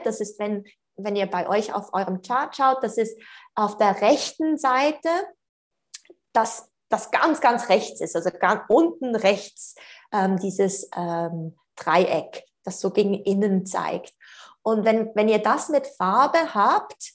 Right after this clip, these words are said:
und das Sakral auch, das ist das gleich nebenan in der Mitte, also das zweit-,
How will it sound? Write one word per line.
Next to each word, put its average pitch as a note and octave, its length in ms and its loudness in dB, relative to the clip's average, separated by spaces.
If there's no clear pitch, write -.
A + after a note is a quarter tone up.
und F4 380 4
das - 220 0
Sakral F#3 720 4
auch, B3+ 460 4
das G3+ 180 -4
ist - 340 -4
das F#3+ 240 2
gleich F#3 340 2
nebenan B3+ 480 2
in A#3+ 180 -4
der F#3+ 120 2
Mitte, G#3 340 0
also - 180 2
das - 240 -4
zweit-, F#3+ 800 0